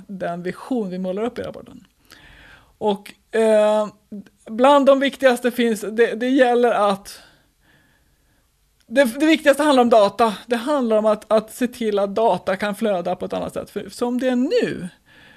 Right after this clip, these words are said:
så får man inte ens... Det, det, det, det är olagligt att dela data till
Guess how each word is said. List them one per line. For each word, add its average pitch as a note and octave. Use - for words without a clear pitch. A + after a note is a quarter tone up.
så -
får G4+
man D4
inte A3
ens... F#3
Det, C4
det, C#4
det, C#4
det C#4
är -
olagligt D#4
att G#3+
dela G3+
data G#3
till G#3